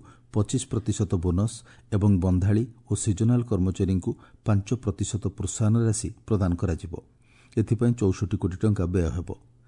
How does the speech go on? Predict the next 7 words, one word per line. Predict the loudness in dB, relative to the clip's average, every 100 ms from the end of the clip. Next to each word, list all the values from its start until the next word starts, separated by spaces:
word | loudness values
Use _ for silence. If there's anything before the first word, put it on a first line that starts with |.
| -20 -4 2
ଏହି | 2
ସମସ୍ତ | 2 0 -2
ପଦକ୍ଷେପ | -2 -2 -2 -2 -4 -2
ପାଇଁ | 0 0
ରାଜ୍ୟ | 0 -2
ସରକାର | -2 -4 -2 -4 -6 -10 -20 -4 2
ମୋଟ | 2